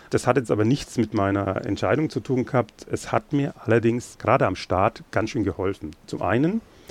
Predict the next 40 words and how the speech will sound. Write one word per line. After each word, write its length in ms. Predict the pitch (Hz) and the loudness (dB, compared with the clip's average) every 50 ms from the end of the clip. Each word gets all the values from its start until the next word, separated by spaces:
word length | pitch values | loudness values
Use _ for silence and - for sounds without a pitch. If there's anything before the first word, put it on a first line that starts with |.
| - - - - - - - | -20 -20 -20 -20 -20 -16 -6
habe 160 | - 113 120 120 | -2 0 0 0
ich 80 | - | 0
über 160 | - 117 110 | 0 0 0
den 200 | 107 107 101 87 | 2 0 0 2
Winter 520 | 85 107 127 143 - - 147 143 143 143 131 - | 2 0 0 0 0 0 2 2 2 2 0 -2
dann 680 | - 104 104 107 110 113 113 110 110 113 120 117 113 - - - | -2 -2 -2 -2 -2 -2 -2 -2 -4 -4 -6 -8 -12 -14 -10 -8
die 100 | 110 107 | -6 -2
ganzen 440 | - 104 101 113 - - 117 104 | 0 0 0 0 0 -2 -2 0
notwendigen 1000 | 101 104 107 117 117 110 113 104 104 104 104 95 107 104 101 101 101 98 95 90 - _ _ _ _ _ - | 2 4 4 2 2 2 0 2 2 2 2 2 2 2 2 2 2 0 -2 -4 -6 _ _ _ _ _ -2
Zertifikate 800 | - 120 95 - - 117 - - 85 95 107 113 127 120 107 104 | 0 0 0 0 -2 -4 -4 -2 2 2 2 4 4 4 4 4
und, 280 | 98 92 92 87 - | 4 0 -2 -4 -4
und 160 | - 95 90 87 | -4 -4 0 2
Lehrgänge 460 | 87 98 110 113 143 127 120 117 110 | 4 6 6 6 4 4 2 2 0
gemacht, 380 | 120 113 107 123 131 - - | 0 2 2 2 0 -2 -2
weil 140 | 110 101 98 | 0 0 0
du 80 | 95 98 | 2 0
musst, 340 | 98 110 113 - - - - - | -2 -2 -4 -8 -14 -18 -12 -4
wenn 160 | 110 101 104 | -2 0 0
du 300 | 104 101 98 101 98 - - - | 0 0 0 -2 -2 -4 -4 -4
an 140 | 101 101 | -4 0
den 380 | 98 98 92 92 90 87 92 - | 0 0 0 0 -2 -4 -6 -6
Motoren 460 | - 95 92 - - 120 143 165 160 | -8 -8 -6 -2 0 0 0 0 -2
was 120 | 147 - - | -6 -4 -4
machen 260 | - 123 113 135 123 | -4 -4 -2 -2 0
willst, 360 | 120 123 135 147 - - - _ - - - - - | 0 0 0 -2 -4 -16 -20 _ -20 -20 -20 -20 -10
brauchst 260 | - - 101 - - - | -4 -4 -4 -4 -4 -8
du 40 | |
eine 80 | 82 80 | -8 -8
Software 520 | - - 123 - - - 139 139 143 151 - _ _ - - - - - - | -6 -8 -10 -8 -4 0 2 2 2 2 -2 _ _ -20 -20 -20 -18 -10 -6
und 80 | - 110 | -2 0
die 40 | 107 | 0
bekommst 400 | - - - 104 98 - - - | 0 0 -4 -6 -8 -8 -8 -6
du 40 | |
nur, 360 | 101 101 107 117 127 139 131 104 | -4 -2 0 2 4 4 4 4
wenn 140 | 104 - | 2 2
du 80 | - 104 | 2 2
bei 120 | - 101 | 2 0
dem 120 | 95 98 95 | 0 2 0
jeweiligen 400 | 95 101 101 101 95 101 95 87 | 0 0 0 0 0 0 -2 -2
Hersteller 640 | 78 95 92 87 - - 95 87 90 90 90 87 | -2 -2 -4 -4 -4 -4 -2 0 0 0 0 -2